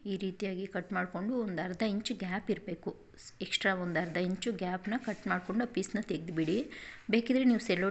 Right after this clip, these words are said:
ಟೇಪ್, ವೈಟ್ ಕಲರ್ ಟ್ರಾನ್ಸ್ಪರೆಂಟ್ ಟೇಪ್ ಬರುತ್ತಲ್ಲ, ಅದನ್ನು ನೀವು ಚುಚ್ಕೊಳ್ಳುತ್ತೆ ಅನ್ನೋಗ ಇದ್ದರೆ ಈ ರೀತಿಯಾಗಿ ನಾನು ಆ ಟೇಪ್ ಹಾಕ್ಕೊಂಡಿದ್ದೀನಿ. ನಿಮ್ಗೆ ಚುಚ್ಕೊಳ್ಳುತ್ತೆ ಅಂತ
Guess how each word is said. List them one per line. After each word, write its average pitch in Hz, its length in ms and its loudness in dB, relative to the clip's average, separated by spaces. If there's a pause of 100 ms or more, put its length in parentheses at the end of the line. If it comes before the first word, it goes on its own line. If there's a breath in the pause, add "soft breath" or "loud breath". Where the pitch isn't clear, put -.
ಟೇಪ್, 196 160 0 (120)
ವೈಟ್ 165 280 2
ಕಲರ್ 175 280 2 (260)
ಟ್ರಾನ್ಸ್ಪರೆಂಟ್ 185 520 -2 (100)
ಟೇಪ್ 165 220 2
ಬರುತ್ತಲ್ಲ, 180 380 -2 (100)
ಅದನ್ನು 175 360 -2
ನೀವು 190 200 0 (640 loud breath)
ಚುಚ್ಕೊಳ್ಳುತ್ತೆ 185 640 0
ಅನ್ನೋಗ 180 260 -4 (120)
ಇದ್ದರೆ 196 260 -4 (260)
ಈ 208 120 -2
ರೀತಿಯಾಗಿ 190 520 -2
ನಾನು 185 160 -2 (140)
ಆ - 20 0 (300)
ಟೇಪ್ 196 220 -2
ಹಾಕ್ಕೊಂಡಿದ್ದೀನಿ. 180 540 -2 (120)
ನಿಮ್ಗೆ 202 260 -2
ಚುಚ್ಕೊಳ್ಳುತ್ತೆ 196 640 -2
ಅಂತ 170 140 -6